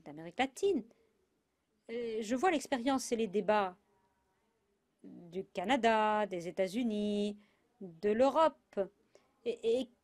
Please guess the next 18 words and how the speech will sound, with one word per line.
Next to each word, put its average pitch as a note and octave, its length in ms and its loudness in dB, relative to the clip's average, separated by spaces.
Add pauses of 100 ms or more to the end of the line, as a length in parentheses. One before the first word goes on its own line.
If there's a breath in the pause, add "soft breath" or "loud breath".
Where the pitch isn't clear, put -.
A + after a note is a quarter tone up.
(160)
qui B3+ 120 -2
me B3 120 2
paraissent D4 320 -2
très F#4 200 4
différents. D4 440 2
C'est-à-dire A#3 240 0
que A3+ 60 -4
les A3+ 60 2
problèmes B3+ 480 2
rencontrés A3+ 680 -2 (480 soft breath)
par C#4+ 240 2
les A3 100 -2
femmes C#4 580 -4 (360 soft breath)
pour B3+ 180 -2
participer C#4 880 -2 (760)
à A#3 240 0 (100)
l'Internet, A3+ 1080 -2
euh, G3+ 180 -2